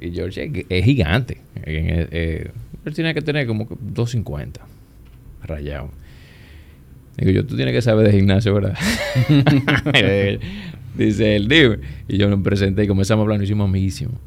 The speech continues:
Entonces ahí yo comencé a entrenar con Jorge. Estamos hablando del dos mil uno, hace veinte, veintidós años. Y yo, la primera rutina de, de gimnasio me la hizo Jorge.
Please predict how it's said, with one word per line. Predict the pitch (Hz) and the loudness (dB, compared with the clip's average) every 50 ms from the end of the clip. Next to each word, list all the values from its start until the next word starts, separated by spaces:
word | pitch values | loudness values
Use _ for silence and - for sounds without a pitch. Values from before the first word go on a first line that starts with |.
| - - - - - - - - - | -16 -18 -18 -18 -20 -20 -18 -12 -6
Entonces | - 90 87 85 92 95 92 95 92 | -4 -2 -2 0 2 2 2 4 4
ahí | 95 98 | 4 4
yo | 95 101 | 4 2
comencé | 107 107 104 98 92 98 | 2 0 0 0 0 0
a | |
entrenar | 95 92 92 95 92 95 | 0 0 0 -2 -2 0
con | 92 98 101 | 0 0 0
Jorge. | 113 131 127 101 - - - - - - - - | 0 0 -2 -4 -6 -8 -10 -16 -20 -20 -20 -14
Estamos | - - - 85 90 | -10 -6 -4 -2 0
hablando | 92 98 107 123 127 | 2 2 4 4 4
del | 127 120 | 6 6
dos | 113 110 | 6 6
mil | 113 117 120 117 | 6 6 6 6
uno, | 107 110 95 73 - 95 - - - - - - - | 6 6 4 2 0 -6 -10 -14 -20 -20 -20 -20 -16
hace | - 82 90 92 | -10 -4 -2 0
veinte, | 90 92 95 92 87 90 90 87 85 | 2 2 2 0 0 0 0 0 0
veintidós | 82 85 87 85 87 92 98 98 95 | 0 0 -2 -2 0 -2 -2 -2 -2
años. | 90 76 67 69 - - - - - - - - - - - - - - - - - - - - - - - - | -6 -8 -10 -12 -14 -16 -18 -20 -20 -20 -20 -20 -20 -20 -20 -20 -20 -20 -20 -20 -20 -20 -20 -20 -20 -20 -12 -6
Y | - 92 | -2 0
yo, | 98 101 80 | 2 2 4
la | 98 101 101 98 | 4 4 4 4
primera | - 107 104 113 131 147 151 | 4 4 6 6 6 6 4
rutina | 135 135 120 107 117 110 107 98 | 4 2 2 4 4 4 4 4
de, | 98 98 98 87 | 4 4 4 2
de | 90 98 98 | 2 2 2
gimnasio | 98 95 95 95 92 87 95 87 | 2 2 2 2 0 0 0 0
me | 85 | 0
la | 82 82 | 0 -2
hizo | 82 90 87 82 | -4 -4 -4 -4
Jorge. | 80 82 - - | -4 -6 -6 -8